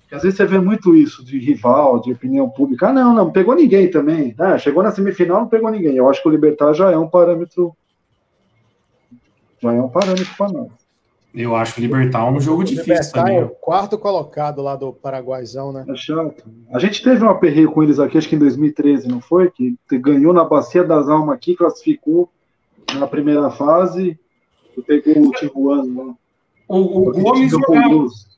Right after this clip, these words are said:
Speaker 2: o Gomes jogava no Libertad. Será que a gente chegou a enfrentar ele quando ele tava no,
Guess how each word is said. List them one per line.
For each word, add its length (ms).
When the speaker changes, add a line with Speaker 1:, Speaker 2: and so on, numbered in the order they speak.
Speaker 2:
o 100
Gomes 400
jogava 360
no 80
Libertad. 480
Será 200
que 80
a 40
gente 160
chegou 260
a 20
enfrentar 560
ele 100
quando 180
ele 100
tava 160
no, 160